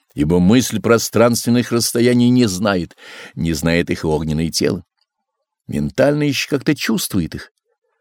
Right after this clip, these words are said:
но тонкое тело их уже явно ощущает,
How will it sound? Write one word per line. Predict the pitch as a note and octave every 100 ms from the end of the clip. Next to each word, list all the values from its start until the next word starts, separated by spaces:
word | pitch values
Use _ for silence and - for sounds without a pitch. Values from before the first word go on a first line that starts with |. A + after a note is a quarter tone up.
| _ -
но | D#2+ E2
тонкое | - G2 G#2 G#2 - G2
тело | F#2 G#2 G2 F#2 _ _ _ _ _ _
их | - D#2+
уже | E2+
явно | D#2+ F#2+ F#2 F2+
ощущает, | F2 - F2+ - D2 D#2+ -